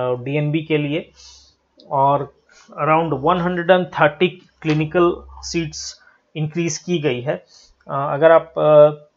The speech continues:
नोटिस देखिएगा तो, अ, इसमें जो, जो सीट्स इंक्रीज हुई हैं, अ, मैं उसके बारे में बता देता हूँ। जनरल में, जनरल मेडिसिन में थर्टी टू, जनरल सर्जरी में ट्वेंटी,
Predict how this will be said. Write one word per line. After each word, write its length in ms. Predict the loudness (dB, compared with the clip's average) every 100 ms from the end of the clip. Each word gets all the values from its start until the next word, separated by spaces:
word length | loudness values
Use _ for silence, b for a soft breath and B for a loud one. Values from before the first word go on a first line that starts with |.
| _ _ _ _ -20 _ -2
नोटिस 360 | 0 0 0
देखिएगा 480 | -2 -2 -2 2 2
तो, 400 | 2 -6 -10 -16 -6
अ, 360 | 0 2 2 0 -6
इसमें 420 | -12 -4 -2 -2 B B B _
जो, 200 | -2 0
जो 140 | 2 0
सीट्स 500 | 0 -6 -6 -8 -8
इंक्रीज 580 | -8 -8 -4 -2 -2
हुई 160 | -2 -2
हैं, 260 | -4 -6 -10 b b b _
अ, 160 | -8 -6
मैं 200 | -2 0
उसके 260 | -2 -4
बारे 260 | 2 4 4
में 100 | 2
बता 300 | 0 2 2
देता 140 | 2
हूँ। 200 | -4 -4
जनरल 280 | -6 -4 -4
में, 240 | -4 -4 -6 B -10
जनरल 340 | -6 -2 -2
मेडिसिन 340 | -2 -4 -6 -4
में 180 | -4
थर्टी 280 | -2 -4 -4
टू, 280 | -2 -2 -2
जनरल 280 | -4 -6 -6
सर्जरी 400 | -4 -6 -4 -6
में 120 | -6
ट्वेंटी, 520 | -6 -8 -4 -4 -4